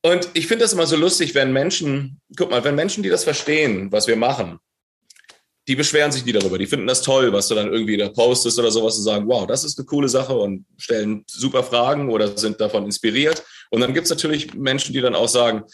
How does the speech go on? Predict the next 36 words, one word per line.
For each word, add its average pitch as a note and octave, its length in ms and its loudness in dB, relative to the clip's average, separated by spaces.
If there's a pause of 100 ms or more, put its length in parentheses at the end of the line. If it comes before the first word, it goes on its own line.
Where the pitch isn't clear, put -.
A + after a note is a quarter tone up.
(120)
wenn A2+ 100 2
du A#2 60 2
irgendwas A2+ 540 0
Kompliziertes A#2 600 -2
gerade G2 240 -2
spielst F#2+ 300 -6
oder F#2 80 -4
sowas, F#2 220 -6
"Ja, A#2+ 180 -2
aber A#2 260 -4 (360)
wozu A2 180 -8
brauche B2+ 200 -6
ich G#2+ 60 -8
denn A2+ 100 -10
das? - 300 -4 (420)
Ist - 100 -14
das G2+ 120 -8
denn A2 100 -8
musikalisch C#3 560 -2
oder B2 100 6
sowas", A2 240 2
ne? A#2 240 0 (400)
Und F#3 180 4
das, G3+ 180 2
und F#3 100 4
dann G#3+ 120 4
gibt's G#3+ 160 0
auch - 120 2
die F#3 80 -2
Leute, F#3 260 4
wenn F3 80 2
ich E3 80 -2
was D3+ 160 0
ganz G3 220 2
Einfaches E3+ 500 0
schreibe, G#2+ 500 2